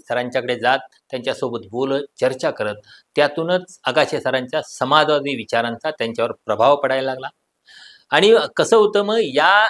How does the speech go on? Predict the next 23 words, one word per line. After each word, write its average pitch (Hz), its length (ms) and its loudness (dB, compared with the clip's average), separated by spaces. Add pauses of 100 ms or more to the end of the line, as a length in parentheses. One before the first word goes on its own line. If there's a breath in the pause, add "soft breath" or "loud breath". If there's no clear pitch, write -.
(140)
घडत्या 139 440 0
वयात 165 280 2
अशा 156 220 -4
प्रभावातनं 160 720 0 (120)
मग 180 260 -2 (180)
हर्षवर्धन 190 440 -2
सपकाळांना 196 680 -2
आपण 202 260 -6
नोकरी 175 420 -6
करण्यापेक्षा 175 640 -6
पूर्ण 180 360 -6
वेळ 202 120 -4
समाजकार्य 190 580 -2
करावं, 151 360 -2 (400 soft breath)
म्हणजे 156 200 -6
अनेकदा 208 400 4
तरुणांना, 170 600 -2
ती - 180 -2
एक 202 120 2
रोमॅन्टिक 208 560 -2
मनाची 151 260 -6
अवस्था 123 380 -2
असते, - 280 -14